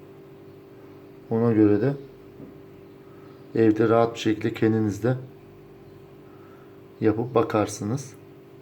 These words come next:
Çok zamanınızı almaz. Bir dakika falan sürüyor zaten bu iş. Evet. Bu şekilde. Bir, iki, üç, dört, beş. Bir, iki, üç, dört, beş. Altı ile beş arası karışık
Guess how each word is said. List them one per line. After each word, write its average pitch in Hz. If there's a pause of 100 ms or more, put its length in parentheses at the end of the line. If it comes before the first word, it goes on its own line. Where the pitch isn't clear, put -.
(720)
Çok -
zamanınızı 120
almaz. 101
Bir 110
dakika 107
falan 107
sürüyor 95
zaten 98
bu 110
iş. - (3500)
Evet. 101 (300)
Bu 117
şekilde. 98 (420)
Bir, 101
iki, - (760)
üç, -
dört, 117
beş. 107
Bir, 107
iki, -
üç, -
dört, 107 (200)
beş. 117 (720)
Altı 127
ile 127
beş 123
arası 104
karışık 117